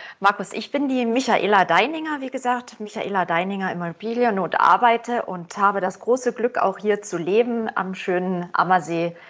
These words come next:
in Schondorf am Ammersee wohne ich direkt. Ja, und ich bin verheiratet, hab einen großen Sohn schon, ja, und bin viele, viele Jahre um die Welt geflogen mit meinem vorigen Beruf als Stewardess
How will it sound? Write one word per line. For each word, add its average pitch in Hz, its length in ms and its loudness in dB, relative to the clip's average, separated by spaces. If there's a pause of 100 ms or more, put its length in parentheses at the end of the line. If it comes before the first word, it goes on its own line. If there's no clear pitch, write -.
(140)
in 196 140 -2
Schondorf 226 580 2
am - 160 -2
Ammersee 143 580 -4
wohne 165 240 -4
ich - 120 -8
direkt. - 580 0 (160)
Ja, 214 400 4
und 175 840 -8 (320)
ich - 120 -6
bin 214 140 2
verheiratet, 262 960 2 (420)
hab 185 240 2
einen 175 240 2
großen 208 340 0
Sohn 247 320 2
schon, 269 440 0 (680)
ja, 302 220 0
und 202 200 -4
bin 214 180 -4
viele, 247 280 -4
viele 226 240 0
Jahre 202 300 4
um 185 120 -4
die 185 140 -4
Welt 170 240 2
geflogen 269 520 -4
mit 208 100 -2
meinem 185 200 2
vorigen 202 420 -4
Beruf 220 500 -6
als - 300 -2
Stewardess 254 640 2